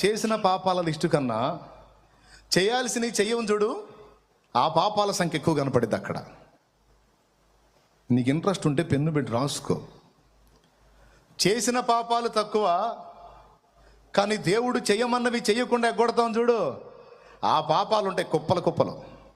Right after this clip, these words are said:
స్తోత్రం. బెదరు అర్థమైందా? ఏం పాపాలు? చేయాల్సినవి చెయ్యకుండా ఎగ్గొట్టాను చూడు,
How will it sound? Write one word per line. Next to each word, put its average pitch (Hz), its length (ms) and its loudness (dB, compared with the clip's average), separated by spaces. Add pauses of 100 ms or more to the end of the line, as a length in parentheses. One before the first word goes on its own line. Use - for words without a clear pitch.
(460)
స్తోత్రం. 165 520 0 (1040)
బెదరు 156 220 2
అర్థమైందా? 160 640 -2 (280)
ఏం 139 120 0
పాపాలు? 143 520 -2 (880)
చేయాల్సినవి 185 520 0
చెయ్యకుండా 180 440 0
ఎగ్గొట్టాను 175 440 0
చూడు, 127 400 0